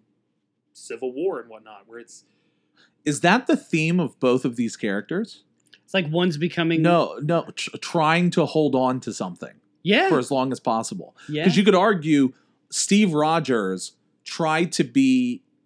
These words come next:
Speaker 2: um, a, a loyal soldier to shield, and shield fell apart.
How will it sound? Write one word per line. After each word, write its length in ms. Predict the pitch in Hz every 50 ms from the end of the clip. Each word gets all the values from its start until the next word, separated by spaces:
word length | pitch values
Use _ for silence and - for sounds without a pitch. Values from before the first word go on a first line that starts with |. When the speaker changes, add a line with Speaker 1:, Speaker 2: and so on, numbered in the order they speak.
| _ _ _ _ _ _ _ _ _ -
Speaker 2:
um, 200 | 131 123 117 101 _ _ -
a, 260 | 135 131 123 120 - _
a 220 | 127 127 123 120 117
loyal 540 | 117 127 127 131 147 160 170 180 175 170 160
soldier 580 | - - 165 147 143 135 131 127 123 110 107
to 160 | 101 - 123
shield, 560 | - - - - 147 - 87 92 80 80 - _ _ _ _ _ _
and 120 | 107 107
shield 400 | - - - 180 175 165 151 139
fell 200 | - - 151 131
apart. 440 | 117 104 - - - 98 69 -